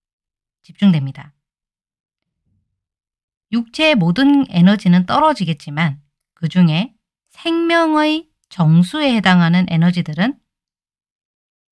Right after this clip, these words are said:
아랫배에 감추어집니다. 하나로 통일이 되는 시기이고, 그것은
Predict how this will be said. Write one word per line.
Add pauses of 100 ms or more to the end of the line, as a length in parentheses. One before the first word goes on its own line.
(120)
아랫배에
감추어집니다. (480)
하나로
통일이
되는
시기이고, (600)
그것은